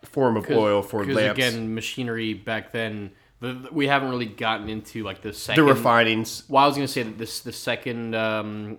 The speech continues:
Speaker 2: re-, uh,
Speaker 1: Industrial
Speaker 2: shit, industri-,
Speaker 1: Revolution.
Speaker 2: yeah, thank you, 'cause
Speaker 1: We're not even in the first one yet.
Speaker 2: Uh, well, what, what time period is this right now?
Speaker 1: This is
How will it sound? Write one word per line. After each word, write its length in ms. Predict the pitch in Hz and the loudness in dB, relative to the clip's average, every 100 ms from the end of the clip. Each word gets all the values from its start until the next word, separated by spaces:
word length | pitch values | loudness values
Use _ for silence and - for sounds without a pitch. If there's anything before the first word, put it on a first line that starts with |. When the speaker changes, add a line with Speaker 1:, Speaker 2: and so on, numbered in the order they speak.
| - | -10
Speaker 2:
re-, 160 | 110 113 - | -8 -8 -6
uh, 480 | 104 101 95 90 87 | -6 -4 -4 -6 -6
Speaker 1:
Industrial 0 | |
Speaker 2:
shit, 80 | 117 | -2
industri-, 340 | 110 107 98 | 0 0 0
Speaker 1:
Revolution. 300 | 101 101 98 | -2 -2 -4
Speaker 2:
yeah, 140 | 104 87 | -4 -6
thank 180 | 110 101 | -8 -10
you, 60 | |
'cause 320 | 98 110 95 - _ _ _ | -8 -10 -10 -16 _ _ _
Speaker 1:
We're 100 | 147 | 2
not 80 | 147 | 4
even 140 | 107 92 | 4 0
in 60 | |
the 40 | 82 | -6
first 300 | - 170 - | -6 -6 -6
one 160 | 85 | -10
yet. 320 | 82 82 - _ _ - _ | -8 -8 -10 _ _ -20 _
Speaker 2:
Uh, 360 | 117 123 123 127 | -6 -4 -2 -2
well, 140 | 156 | 0
what, 180 | 160 156 | 0 0
what 200 | 175 165 | -2 -4
time 140 | 147 123 | -6 -6
period 180 | 92 | -8
is 60 | 90 | -10
this 40 | 92 | -12
right 100 | 92 | -14
now? 120 | 92 _ | -16 _
Speaker 1:
This 160 | - 131 | -6 -4
is 400 | 143 - - - | -4 -4 -6 -8